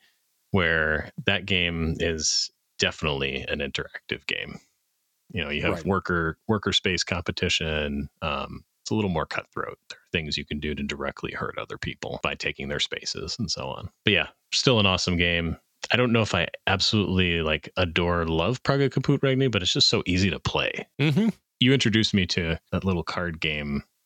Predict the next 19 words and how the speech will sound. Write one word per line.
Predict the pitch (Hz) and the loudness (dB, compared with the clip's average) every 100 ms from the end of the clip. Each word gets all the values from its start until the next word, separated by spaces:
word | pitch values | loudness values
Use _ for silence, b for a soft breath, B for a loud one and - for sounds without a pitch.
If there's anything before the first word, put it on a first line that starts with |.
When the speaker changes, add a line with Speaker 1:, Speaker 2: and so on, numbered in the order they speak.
| - | -8
Speaker 1:
uh, | 80 73 71 76 | -4 -4 -4 -6
the, | 78 78 - | -6 -6 -6
the | 69 | -6
engine | 90 82 73 | -6 -6 -6
builder, | 71 67 - - - | -6 -6 -10 -12 -4
Res | 104 104 | -2 0
Arcana. | 95 - 82 - - _ _ - | -2 -4 -6 -8 -14 _ _ -2
Speaker 2:
Yes. | 127 - - _ _ | -2 0 -4 _ _
Speaker 1:
So | - 104 | -2 0
this | 113 - | 2 0
kinda | - 160 | 2 2
gives | 117 104 | 2 2
me | 95 90 | 2 2
a | 76 | 0
little | 90 90 | 0 0
bit | 80 | -2
of | 78 | -4
that | 76 73 | -4 -4
vibe. | - 80 - | -4 -4 -6